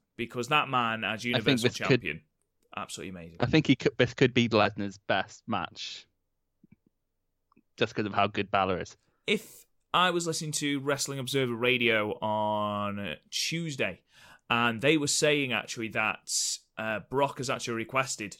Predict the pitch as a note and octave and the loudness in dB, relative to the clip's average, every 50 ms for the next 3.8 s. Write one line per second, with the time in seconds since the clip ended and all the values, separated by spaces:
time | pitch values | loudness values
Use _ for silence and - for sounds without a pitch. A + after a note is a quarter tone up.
0 | _ - - A#2+ G2+ A2 B2 B2 A#2 G2+ - - B2+ A#2 A2 - - A#2 G#2+ G#2+ | _ -12 -10 -8 -4 0 2 2 2 0 -2 -4 -4 -4 -4 -4 -6 -6 -6 -4
1 | G#2 A2 A#2 A2 G2+ F#2 F#2 _ _ _ _ _ _ _ _ _ _ _ _ _ | -2 -2 0 0 0 -2 -6 _ _ _ _ _ _ _ _ _ _ _ _ _
2 | _ - B2 A#2+ - - B2+ A#2+ A#2 A2+ A2+ - B2 A#2+ A#2 A2+ C3 C3+ D3+ D3+ | _ -6 -6 -6 -4 -4 -2 0 0 0 -2 -2 -4 -4 -4 -2 0 0 0 0
3 | C3+ - D3 C#3 C3 B2 - B2+ A#2+ A#2 A2+ A2+ A2 G#2+ - | 0 0 0 0 0 0 -2 -6 -6 -6 -4 -6 -6 -8 -10